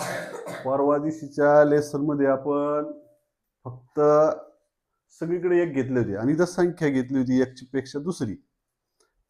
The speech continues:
आजच्या लेसनला इथं एकदा संख्या घेतली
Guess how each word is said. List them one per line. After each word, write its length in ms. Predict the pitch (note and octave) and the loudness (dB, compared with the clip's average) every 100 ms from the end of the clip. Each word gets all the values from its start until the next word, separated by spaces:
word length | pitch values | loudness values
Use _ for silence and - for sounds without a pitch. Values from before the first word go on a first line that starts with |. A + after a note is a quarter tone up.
| - | -10
आजच्या 360 | F3+ C#3 - E3+ | -8 -8 -8 -6
लेसनला 800 | E3+ D#3+ D#3+ D#3 D#3 D#3 D#3+ E3 - _ _ _ _ _ _ | -6 -6 -6 -2 2 2 2 -4 -16 _ _ _ _ _ _
इथं 200 | E3+ E3+ | -12 -4
एकदा 240 | F3 E3 E3+ | -2 -2 -4
संख्या 300 | F3+ E3 C#3 | -4 -2 0
घेतली 300 | A#2+ G2 | -2 -4